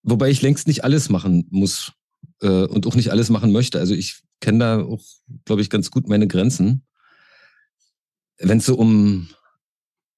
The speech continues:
Charaktereigenschaften geht, würd ich mich als sehr geduldigen Menschen bezeichnen, äh, und auch als beharrlich. Also ich kann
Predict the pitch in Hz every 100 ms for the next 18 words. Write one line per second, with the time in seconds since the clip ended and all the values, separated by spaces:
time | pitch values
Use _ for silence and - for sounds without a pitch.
0 | _ - 92 92 127 - 123 113 120 -
1 | 117 - 104 110 - - _ _ _ _
2 | _ _ _ - 107 - 123 104 - -
3 | - - _ _ - 101 - 107 101 -
4 | 110 117 110 113 123 110 92 85 85 90
5 | 82 - 80 - 78 78 78 - - -
6 | 90 87 87 - - _ _ - 95 -
7 | - 101 - - 92 87 - - - -
8 | _ _ _ _ _ 98 95 101 95 76
9 | - - - _ _ _ _ _ _ _
10 | _ 90 92 101 90 - - - - 110
11 | 120 123 - -